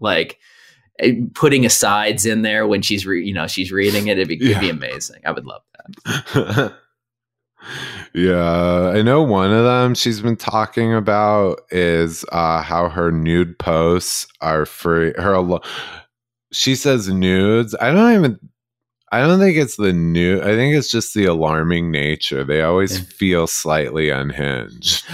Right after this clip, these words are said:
Speaker 1: Well, there are, but there are
Speaker 2: Just
Speaker 1: a lot of nudes. Like, you know, she, and she
Speaker 2: Mm.
Speaker 1: uses, like, um, like, emojis and, and things to cover. Like, instead of using her hands, like, she just to cover.
Speaker 2: Mm-hmm.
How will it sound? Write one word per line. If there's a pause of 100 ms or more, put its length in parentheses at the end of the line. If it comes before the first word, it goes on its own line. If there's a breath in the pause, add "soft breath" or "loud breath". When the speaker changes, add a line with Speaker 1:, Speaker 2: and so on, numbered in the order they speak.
Speaker 1:
Well,
there
are,
but
there
are
Speaker 2:
Just
Speaker 1:
a
lot
of
nudes.
Like,
you
know,
she,
and
she
Speaker 2:
Mm.
Speaker 1:
uses,
like,
um,
like,
emojis
and,
and
things
to
cover.
Like,
instead
of
using
her
hands,
like,
she
just
to
cover.
Speaker 2:
Mm-hmm.